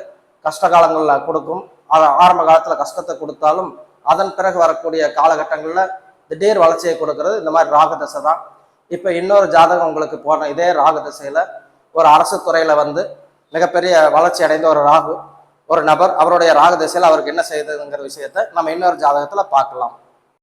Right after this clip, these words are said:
இப்ப இந்த ஜாதகர் பாத்தீங்கன்னா இவருடைய பேர் பொன்னுசாமி. முப்பது ஆறு ஆயிரத்தி தொள்ளாயிரத்தி பிறந்திருக்கார். ஆறு முப்பத்தொன்னு பி எம் கோவையில பிறந்திருக்கார்.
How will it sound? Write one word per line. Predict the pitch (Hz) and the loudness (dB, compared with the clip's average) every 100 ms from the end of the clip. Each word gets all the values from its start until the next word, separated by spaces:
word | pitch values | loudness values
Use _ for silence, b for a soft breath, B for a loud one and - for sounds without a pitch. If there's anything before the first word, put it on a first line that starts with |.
| _ _ _ _ _ | _ _ _ _ _
இப்ப | 175 170 | -14 -8
இந்த | 175 | -6
ஜாதகர் | 165 180 185 180 | 0 2 0 -2
பாத்தீங்கன்னா | 170 160 160 170 180 | -2 -2 -4 -4 -4
இவருடைய | 160 151 147 151 | -4 -4 -4 -8
பேர் | 175 - | -12 -12
பொன்னுசாமி. | 156 180 - 160 147 190 _ | -14 -12 -8 -8 -8 -14 _
முப்பது | 156 151 196 190 | -20 -10 -6 0
ஆறு | 165 165 170 | 2 2 2
ஆயிரத்தி | 156 156 | 0 0
தொள்ளாயிரத்தி | 160 156 147 160 147 - 160 175 170 156 | -6 -6 -10 -12 -18 -6 -4 -4 -6 -6
பிறந்திருக்கார். | 151 151 147 156 180 - - | -6 -8 -10 -6 -6 -6 -4
ஆறு | 147 170 | 0 0
முப்பத்தொன்னு | 165 160 156 156 151 | -4 -12 -10 -10 -10
பி | 147 | -14
எம் | 175 - | -14 -8
கோவையில | 147 151 147 131 | -6 -4 -8 -12
பிறந்திருக்கார். | 139 131 123 127 | -18 -18 -18 -18